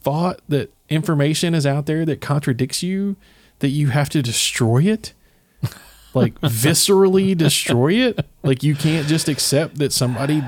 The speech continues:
Speaker 1: disagrees with you?
Speaker 2: Yeah.
Speaker 1: Or somebody might have a different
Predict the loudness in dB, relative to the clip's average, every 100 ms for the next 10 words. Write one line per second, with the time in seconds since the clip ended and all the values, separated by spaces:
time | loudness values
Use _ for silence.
0 | -2 -2 0 -2 -2 -2 -2 -2 0 2
1 | 2 0 -2 _ _ _ _ -6 -4 -4
2 | -6 -2 0 2 0 0 0 0 0 0
3 | -2 0 0 0 -4